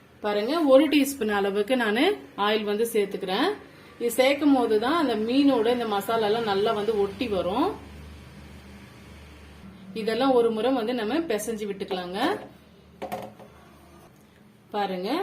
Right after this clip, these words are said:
ஓரளவுக்கு நம்ம பிசைஞ்சு விட்டுக்கிட்டோம். இந்த டைம்ல வந்து நம்ம கொஞ்சமா தண்ணி சேர்த்து பிசைஞ்சு விட்டுக்கணுங்க. அப்பதான் அந்த மீனோட நல்லா வந்து பைண்டிங் ஆயிட்டு வரும்.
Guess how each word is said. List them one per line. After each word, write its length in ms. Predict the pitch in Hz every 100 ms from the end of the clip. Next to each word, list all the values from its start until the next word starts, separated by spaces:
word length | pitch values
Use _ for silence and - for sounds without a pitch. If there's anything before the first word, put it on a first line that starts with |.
| 403 - - 208
ஓரளவுக்கு 460 | 214 196 254 240
நம்ம 140 | 202 190
பிசைஞ்சு 360 | 185 185 220 208
விட்டுக்கிட்டோம். 500 | 175 165 160 185 330 415 - - - 294
இந்த 180 | 339 -
டைம்ல 360 | 247 214 202 208 202
வந்து 180 | 190 285
நம்ம 180 | 240 196 190
கொஞ்சமா 380 | 269 277 294 294 285
தண்ணி 260 | 214 240 269 226
சேர்த்து 340 | 185 202 302 453 - - - _ _ -
பிசைஞ்சு 360 | 208 220 226 208
விட்டுக்கணுங்க. 460 | 196 190 185 180 285 269
அப்பதான் 360 | - 202 233
அந்த 140 | 208 190 180 - - - _ 202
மீனோட 400 | 240 247 226 214 254 208
நல்லா 240 | 196 226 202
வந்து 200 | 190 302 427 - - _ _ _ -
பைண்டிங் 360 | 208 220 233 208
ஆயிட்டு 200 | 190 190 196
வரும். 320 | 165 170 262